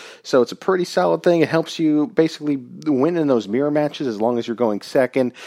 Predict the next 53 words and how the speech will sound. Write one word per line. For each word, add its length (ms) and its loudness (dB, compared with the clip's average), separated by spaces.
Uh, 160 -8
pretty 260 0
solid 300 2
deck 200 4
overall. 520 2
But 120 -8
there's 120 2
a 60 -2
few 280 0
little 220 -2
tweaks 320 -4
that 100 4
I've 140 4
made 200 0
to 60 -4
my 220 4
deck 380 2
to 240 0
kinda 240 -2
counteract, 720 0
uh, 120 2
some 200 -2
of 80 0
those 200 0
threats 380 0
like 220 0
Yubel 640 4
and 80 -2
anything 320 -2
like 220 -2
that. 240 2
So 240 2
just 200 -10
wanted 160 0
to 40 -4
go 200 0
through 380 0
the 100 -4
current 240 0
structure 380 -2
of 20 -4
the 80 -2
deck. 320 4
We're 80 -6
gonna 100 -2
start 180 0
with 120 -6
the 100 -10
traps 400 -2
and 100 -4
spells 360 0
first, 460 0
'cause 180 -2